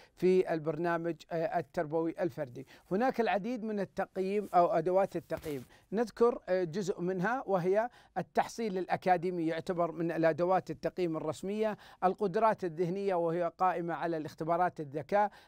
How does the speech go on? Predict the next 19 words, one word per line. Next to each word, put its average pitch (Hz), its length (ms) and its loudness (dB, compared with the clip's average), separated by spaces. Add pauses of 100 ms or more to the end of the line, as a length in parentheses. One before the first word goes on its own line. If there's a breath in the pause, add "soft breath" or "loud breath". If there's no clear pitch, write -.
السلوك 208 480 -2
التكيفي 190 680 -4
وأيضًا 170 380 0
له 170 140 0
اختبارات 170 680 -2
خاصة 170 360 -2
في 151 120 -4
هذا 151 220 -2
الأمر، 190 340 -4 (320 loud breath)
الاستعداد 185 640 0
الوظيفي 175 540 -2
والمهني، 180 680 -2 (240 loud breath)
الاهتمامات 180 760 0
المهنية، 170 680 -4
السمات 180 560 -4
الشخصية 175 520 -2
لدى 160 260 -2
الطالب، 196 600 4 (260 loud breath)
جودة 185 420 0